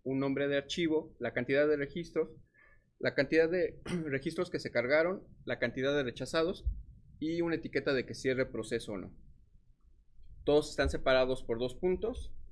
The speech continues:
y es una información en texto plano. El primer paso que nos interesa hacer una búsqueda con grep.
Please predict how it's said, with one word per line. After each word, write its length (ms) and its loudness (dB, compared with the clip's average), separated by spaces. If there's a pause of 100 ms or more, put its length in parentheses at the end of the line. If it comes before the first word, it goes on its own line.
y 140 0
es 140 -2
una 120 -2
información 520 -4
en 280 -4 (140)
texto 320 -6
plano. 240 -8 (1800)
El 100 -2
primer 300 2
paso 240 2
que 80 0
nos 120 -4
interesa 360 0
hacer 160 -2
una 120 -2
búsqueda 400 -2
con 140 -2
grep. 320 2